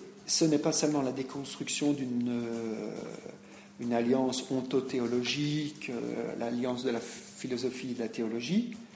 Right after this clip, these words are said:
mais, euh, elle sera vraiment une déconstruction du langage et surtout de ce fameux logocentrisme du langage. Au point qu'il, euh, que son langage est tout le temps en train de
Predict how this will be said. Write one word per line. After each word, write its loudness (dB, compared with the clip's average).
mais, 8
euh, -2
elle 0
sera 2
vraiment 4
une 2
déconstruction 2
du 4
langage 4
et -6
surtout -2
de 0
ce 0
fameux 2
logocentrisme 2
du -6
langage. -8
Au 2
point 6
qu'il, 0
euh, 0
que 2
son 0
langage 6
est -6
tout 2
le 2
temps 4
en 2
train 0
de 2